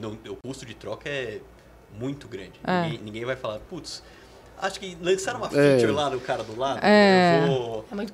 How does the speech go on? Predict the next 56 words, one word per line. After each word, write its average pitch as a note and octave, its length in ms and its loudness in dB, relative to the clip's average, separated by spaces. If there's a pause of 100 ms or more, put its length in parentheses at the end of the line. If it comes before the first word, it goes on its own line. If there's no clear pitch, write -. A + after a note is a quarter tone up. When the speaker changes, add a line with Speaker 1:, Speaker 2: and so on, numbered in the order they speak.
Speaker 4:
complexo, F#3 580 -2
Speaker 1:
É A2 80 -2
muito A#2 220 -6
Speaker 4:
né? - 60 -10
Speaker 1:
complexo B2 520 -4
e C#3 60 -2
Speaker 4:
É. C3 40 2
Speaker 1:
é - 20 -2
bem B2 400 -6
regulamentado A#2+ 800 -8
e F#2+ 60 -18
tal. F#2 240 -18
Então A2+ 340 -6
é, A2 60 -8
é G#2 40 -6
uma A2 140 -6
outra E3 400 -8
estratégia E3 480 -2
Speaker 2:
Aham. F3 200 2
Speaker 1:
que D3 80 -6
você C3 120 -12
faz A2 360 -12
de, A#2+ 260 -14 (420)
mas A#2+ 140 -6
tem D3 120 -6
métricas F#3+ 380 -6
que - 80 -14
são G#3 140 -6
as G#3 100 -10
mesmas, C3+ 300 -8
obviamente A2 400 -10
as - 60 -18
financeiras, D3 760 -8 (420)
e B2 60 -8
aí A2 80 -8
você - 80 -10
vai A2+ 120 -2
ver G2+ 480 -8
o, G#2 40 -14 (300)
o F#2+ 240 -10 (340)
quanto C3 300 -6
que B2 100 -16
você A#2+ 200 -12
tem A#2 180 -14
de G#2+ 100 -16
usuário G#2 300 -6
ativo, C#3 360 -14
pra G#2+ 120 -10
mim G#2+ 160 -14
vai F#3 140 -6
Speaker 2:
Uhum. G3 540 2
Speaker 1:
ser, - 20 -12
ser - 220 -10
em A#2 100 -12
quanto - 340 -12
de C3 280 -14